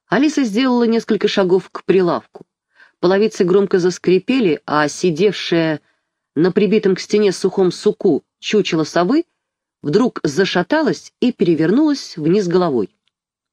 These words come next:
Алиса подошла к прилавку, поглядывая на сову. Вдруг оживёт. В таком магазине Алисе ещё не приходилось бывать. Вдруг из-за двери, которая вела в заднюю комнату,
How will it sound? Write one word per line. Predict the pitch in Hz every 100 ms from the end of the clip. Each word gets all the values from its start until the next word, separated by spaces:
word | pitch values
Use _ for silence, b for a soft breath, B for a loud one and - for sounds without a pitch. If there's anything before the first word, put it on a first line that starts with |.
| _
Алиса | 135 240 233
подошла | 185 160 - 196
к |
прилавку, | - 143 123 - 208 - _ _ -
поглядывая | 208 202 202 185 190
на | 185
сову. | - 190 180 185 _ _ -
Вдруг | 156 311 -
оживёт. | 165 156 131 110 - _ _ _ _ _ _
В | -
таком | 170 165 185
магазине | 165 147 156 220 185
Алисе | 156 - 175
ещё | - 196
не | 185
приходилось | 202 247 254 311 151
бывать. | 127 120 104 - _ _ B B B -
Вдруг | 165 359 302
из-за | 190 220
двери, | 180 196 165
которая | 175 247 170 156
вела | 156 180 160
в |
заднюю | 123 156 123 131 123
комнату, | 170 277 311 269